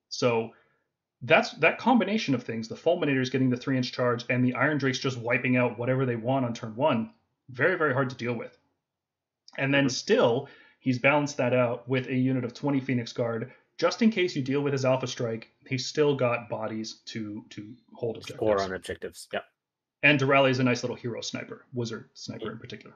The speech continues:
Speaker 1: So, yeah, that's, that's a rough list. That's not the kind of list, uh, you would pick up the Cities of Sigmar Battle Tome and be like, "Oh, this looks fun. I'm gonna try this concept." Nope,
Speaker 2: No,
Speaker 1: this is
Speaker 2: which is why he named it a certain
Speaker 1: Yeah.
Speaker 2: way.
Speaker 1: This is a
Speaker 2: Yeah.
Speaker 1: tournament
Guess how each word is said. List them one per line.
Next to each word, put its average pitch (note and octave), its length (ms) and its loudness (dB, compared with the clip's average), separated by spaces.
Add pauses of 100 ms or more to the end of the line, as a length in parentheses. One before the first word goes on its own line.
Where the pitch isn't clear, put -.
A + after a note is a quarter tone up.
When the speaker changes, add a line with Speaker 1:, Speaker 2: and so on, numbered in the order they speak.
(100)
Speaker 1:
So, A2 260 -6 (920)
yeah, E3+ 180 8
that's, - 400 4 (400)
that's G3+ 300 4
a A3 240 8
rough F#3+ 360 4
list. - 460 -2 (160)
That's D3+ 220 -2
not D#3 180 2
the - 40 -4
kind G3+ 200 2
of C#3+ 60 0
list, D#3+ 280 0
uh, B2 260 2
you C3 120 -2
would C3 140 -2
pick D3+ 140 -4
up - 100 -10
the C3+ 80 -4
Cities D3 260 -4 (140)
of C#3 80 -2
Sigmar D3 140 0
Battle D3 200 0
Tome E3 220 -2
and C3 80 2
be C3+ 60 2
like, A#2+ 160 2
"Oh, F#3+ 220 4
this D#3+ 240 -2
looks G3+ 180 -2
fun. D#3 300 2
I'm - 80 -2
gonna D#3+ 140 -4
try F#3 200 -2
this A3+ 160 0
concept." - 500 -10 (460)
Nope, C3+ 180 2
Speaker 2:
No, A2+ 180 8
Speaker 1:
this - 200 6
is D#3 160 8
Speaker 2:
which E3 160 10
is D3+ 120 8
why E3 140 10 (100)
he F3+ 120 8
named E3 320 8
it E3 140 12
a C3 80 6
certain C3 420 6
Speaker 1:
Yeah. A#2+ 80 8
Speaker 2:
way. F#2+ 260 6 (260)
Speaker 1:
This E3 200 4
is F#3 120 2
a - 40 2
Speaker 2:
Yeah. - 60 2
Speaker 1:
tournament F3 480 4